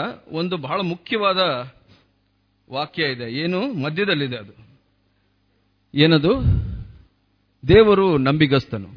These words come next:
ದೇವರು ನಂಬಿಗಸ್ತನು. ಇಲ್ಲಿ ಕೂಡ ಹೇಳ್ತಾ ಇದೆ, ದೇವರು ನಂಬಿಗಸ್ತನು. ಅಲ್ಲಿ ನೀವು ಯೇಸು ಸ್ವಾಮಿ ಜೊತೆ ಅನ್ಯೋನ್ಯತೆಗೆ ಇರ್ಲಿಕ್ಕೆ ದೇವರು ಸಹಾಯ ಮಾಡ್ತಾನೆ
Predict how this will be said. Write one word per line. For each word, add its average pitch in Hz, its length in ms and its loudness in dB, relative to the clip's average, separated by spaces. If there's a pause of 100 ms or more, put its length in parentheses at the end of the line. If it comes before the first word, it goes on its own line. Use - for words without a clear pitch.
(760)
ದೇವರು 254 260 2
ನಂಬಿಗಸ್ತನು. 196 580 0
ಇಲ್ಲಿ 185 200 -2
ಕೂಡ 233 240 -2
ಹೇಳ್ತಾ 208 300 2
ಇದೆ, 139 320 -2
ದೇವರು 247 300 0
ನಂಬಿಗಸ್ತನು. 190 680 -2 (100)
ಅಲ್ಲಿ 208 420 0 (280)
ನೀವು 185 260 4
ಯೇಸು 196 280 2
ಸ್ವಾಮಿ 202 280 0
ಜೊತೆ 185 220 0
ಅನ್ಯೋನ್ಯತೆಗೆ 196 600 2
ಇರ್ಲಿಕ್ಕೆ 196 360 2
ದೇವರು 175 260 4
ಸಹಾಯ 170 320 0
ಮಾಡ್ತಾನೆ 202 800 0